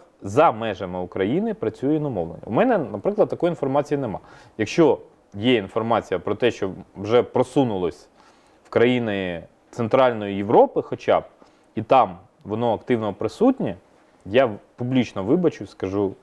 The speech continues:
не правий, готовий допомагати, готовий все працювати, там як...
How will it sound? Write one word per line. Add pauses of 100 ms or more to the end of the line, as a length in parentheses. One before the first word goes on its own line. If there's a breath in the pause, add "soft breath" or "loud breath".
не
правий, (580 soft breath)
готовий
допомагати,
готовий
все
працювати,
там
як...